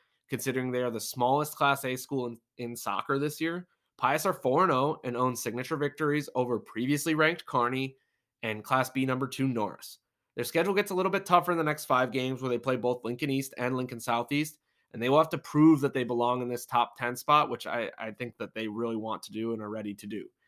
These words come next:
The teams I have on the watch list are Columbus, North Platte, Kearney, and Papillion. Columbus have started this season really well. They are undefeated at five and oh,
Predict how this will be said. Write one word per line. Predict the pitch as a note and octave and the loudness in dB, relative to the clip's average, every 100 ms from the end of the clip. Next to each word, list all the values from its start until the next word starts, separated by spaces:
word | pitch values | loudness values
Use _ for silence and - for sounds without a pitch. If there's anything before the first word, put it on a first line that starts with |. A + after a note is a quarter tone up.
| _ _ _ _ | _ _ _ _
The | - A#2+ | -2 0
teams | - D3 D#3+ | 4 4 6
I | |
have | D#3 D#3+ E3+ | 8 10 8
on | |
the | F#3+ | 6
watch | F3 D3 D3 | 8 6 6
list | E3 D#3+ | 0 2
are | A#2+ | 0
Columbus, | - G#2+ G#2+ C3+ D#3 - | 0 -2 0 2 2 0
North | A#2 B2+ C#3+ | 0 0 0
Platte, | - C#3 C#3 - | 2 4 4 0
Kearney, | A2+ B2 C#3 C#3 - | 0 0 0 -2 -4
and | A#2+ B2 | -6 -6
Papillion. | - B2+ B2 G#2+ - _ _ _ _ _ | -4 0 2 0 -6 _ _ _ _ _
Columbus | A2 C3+ G3+ | 6 6 8
have | A#3 | 2
started | G3+ G#3+ G#3+ | 4 4 6
this | F#3+ F#3+ | 4 0
season | G3 F#3+ | 0 2
really | F#3 F#3 | 4 6
well. | E3+ F#3 D3 - | 6 4 4 0
They | A#2+ | 0
are | B2 | 2
undefeated | A#2 D#3 D#3+ F3 F3 | 2 2 2 0 0
at | E3 | 0
five | - D3+ D#3+ | 4 4 4
and | D3+ | 4
oh, | E3+ D#3+ G3 | 2 2 -2